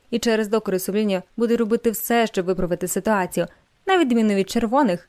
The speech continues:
він хоча б має сумління. Якщо в темпераменті людини синтезується жовта та червона поведінка,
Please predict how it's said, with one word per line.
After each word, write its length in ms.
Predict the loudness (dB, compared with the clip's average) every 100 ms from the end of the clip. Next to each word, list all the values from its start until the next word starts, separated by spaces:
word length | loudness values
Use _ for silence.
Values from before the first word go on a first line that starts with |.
| -2
він 180 | 0 2
хоча 300 | 0 0 -2
б 40 | 0
має 340 | 2 4 2
сумління. 520 | 0 -2 -2 -2 -4 -6 _ _ _ _ _ _
Якщо 260 | -2 0 0
в 20 |
темпераменті 600 | 0 2 2 4 2 2
людини 300 | 2 2 0
синтезується 800 | 0 0 0 0 0 0 0 0
жовта 340 | 0 0 0 -4
та 120 | -4
червона 420 | -2 -2 -2 -2
поведінка, 580 | -2 -2 0 0 0